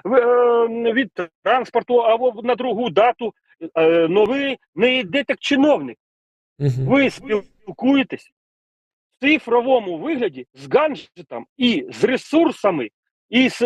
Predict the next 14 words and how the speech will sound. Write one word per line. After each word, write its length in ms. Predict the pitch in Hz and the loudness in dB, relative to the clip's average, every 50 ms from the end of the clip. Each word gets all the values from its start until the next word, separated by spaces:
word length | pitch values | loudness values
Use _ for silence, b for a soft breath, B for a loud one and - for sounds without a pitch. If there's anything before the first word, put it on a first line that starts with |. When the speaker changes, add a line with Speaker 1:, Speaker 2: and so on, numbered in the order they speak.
| 226 - | 0 2
Speaker 1:
автоматизованими 1000 | 220 202 - - 247 247 254 - - 262 190 170 277 320 311 302 285 262 262 220 | 0 -2 0 -2 0 0 0 -2 -2 -6 -2 0 2 2 2 2 2 0 -2 -4
системами 720 | - - 240 220 - _ - 302 302 285 269 254 262 220 _ | -4 -4 -6 -6 -6 _ -4 -2 -2 0 0 0 -2 -2 _
підприємств, 680 | - 254 214 _ - 277 294 262 277 262 135 - _ _ _ _ _ _ _ _ | -10 -14 -12 _ -2 0 0 2 2 0 0 -2 _ _ _ _ _ _ _ _
аеропорту 720 | - 175 180 165 - - 240 302 330 339 311 - _ 247 233 _ _ _ _ _ | -4 -2 -2 -2 -4 -4 0 2 2 2 2 -2 _ -20 -20 _ _ _ _ _
чи 120 | - 226 | -4 -4
авіакомпанії. 880 | 254 262 269 277 294 277 - 302 294 - - 269 180 - - 117 113 - _ _ | -2 -2 -2 -4 -6 -4 -2 -4 -2 0 0 0 0 0 -6 -16 -18 -20 _ _
Ви 160 | - 277 269 | -6 -6 -6
з 80 | 165 175 | -4 -2
нею 300 | 240 285 277 240 190 165 | 0 2 2 2 2 0
поспілкувались, 880 | - - 226 - _ - 285 294 254 - 359 359 381 311 208 139 123 _ _ _ _ _ _ _ - | 0 -4 -6 -6 _ -12 -10 -8 -2 -2 2 2 2 2 2 -2 -10 _ _ _ _ _ _ _ -16
і 120 | 233 240 | -16 -12
ця 140 | - - 294 | -6 -2 0
автоматизована 920 | 277 254 - - 262 254 254 - 285 254 214 302 285 262 254 247 240 233 | 0 0 -2 -4 -6 -6 -6 -6 -6 -6 -2 0 2 2 2 2 0 -4
система 540 | - - 180 - _ - 349 330 233 156 131 | -4 -4 -8 -8 _ -2 -2 0 0 -2 -6